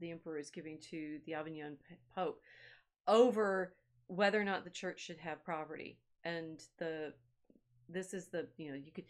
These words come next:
you can feel smart and feel like you've read the historical novel, which of course I did back when I read it in, in graduate school, um, knowing about the fact that th-, within the Franciscan order,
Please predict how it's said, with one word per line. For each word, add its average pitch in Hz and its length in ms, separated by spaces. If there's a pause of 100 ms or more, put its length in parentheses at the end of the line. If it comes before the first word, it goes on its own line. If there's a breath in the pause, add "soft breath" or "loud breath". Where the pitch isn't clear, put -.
(180 loud breath)
you 202 100
can 214 120
feel 254 260
smart 196 420
and 175 160
feel 180 220
like 170 280
you've 160 160
read 160 280
the 160 280
historical 165 400
novel, 151 320
which 143 220
of - 80
course 147 240
I 143 40
did 147 200
back 139 220
when 143 80
I 143 60
read 143 180
it - 80
in, 147 320
in 147 180 (140)
graduate 147 300
school, 147 240 (480 loud breath)
um, 156 360
knowing 190 500
about 170 520
the 170 60
fact 175 440 (140)
that 165 240
th-, - 260
within 185 320
the 180 80
Franciscan 214 640
order, 180 500